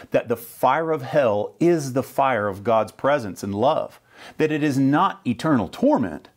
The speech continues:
but a refining fire of restoration. But now we must wade into the muddy waters of modern Protestant soteriology.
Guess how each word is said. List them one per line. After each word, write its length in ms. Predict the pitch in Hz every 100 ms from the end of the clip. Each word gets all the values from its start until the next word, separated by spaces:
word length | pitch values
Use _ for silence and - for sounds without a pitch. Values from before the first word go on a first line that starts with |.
| _
but 140 | - 139
a 40 |
refining 680 | 127 123 - 143 147 131 113
fire 560 | - 151 107 87 90 _ -
of 180 | 117
restoration. 680 | 101 95 90 101 131 - - - _ _ _ - - - -
But 140 | 139
now 360 | 147 165 233 294
we 220 | 196 202
must 260 | 175 196 131
wade 460 | 113 151 185 185
into 640 | - 160 180 175 - 156 165
the 100 | 160
muddy 460 | 123 123 156 175
waters 500 | 147 123 123 139 143
of 140 | 151 123
modern 640 | 110 113 117 120 135 139
Protestant 840 | - - 180 185 143 - 101 - -
soteriology. 1000 | - 131 110 120 104 98 87 85 -